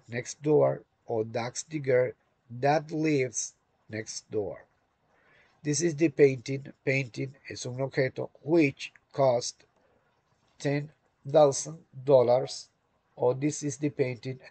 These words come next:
that cost ten thousand dollars. "That's the man", volvemos a una persona, "who or that I met her yesterday", o "That's the man that I met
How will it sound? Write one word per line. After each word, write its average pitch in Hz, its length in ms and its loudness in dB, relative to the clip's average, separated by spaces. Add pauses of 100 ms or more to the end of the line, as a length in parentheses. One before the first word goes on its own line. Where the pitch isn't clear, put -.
(100)
that 117 200 0 (100)
cost - 540 2 (1000)
ten 135 180 -2
thousand 123 380 2
dollars. - 600 -12 (1160)
"That's 135 380 0
the 160 160 -2
man", 147 480 -4 (340)
volvemos 120 920 0 (180)
a 95 100 -10
una 117 220 -6
persona, 135 580 -6 (320)
"who 156 380 0
or 117 220 -6
that 120 380 -2
I 120 140 -2
met 131 540 -4
her 117 340 -4 (180)
yesterday", 123 680 -2 (1200)
o 110 120 0
"That's 117 380 -2
the 143 120 -4
man 120 300 -6 (120)
that 110 220 -4
I 139 120 -2
met 127 440 -8